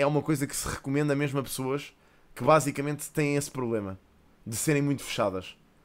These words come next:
Porque por algum motivo tu tiveres esse, tens esse problema. Por algum motivo tu guardas para ti as tuas coisas. E isso não é uma, isso não é uma cena muito saudável, mano.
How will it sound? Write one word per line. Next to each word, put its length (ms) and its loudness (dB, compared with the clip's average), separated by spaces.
Porque 200 -6
por 120 0
algum 300 4
motivo 340 -2
tu 100 -6
tiveres 320 0
esse, 260 -4
tens 220 0
esse 140 -2
problema. 500 -4
Por 100 6
algum 220 6
motivo 300 -2
tu 100 -2
guardas 400 6
para 160 -4
ti 140 -2
as 60 -2
tuas 200 -6
coisas. 400 0
E 140 2
isso 200 2
não 160 2
é 140 8
uma, 360 4
isso 240 -4
não 100 0
é 60 2
uma 140 0
cena 220 -2
muito 180 -2
saudável, 420 2
mano. 180 -6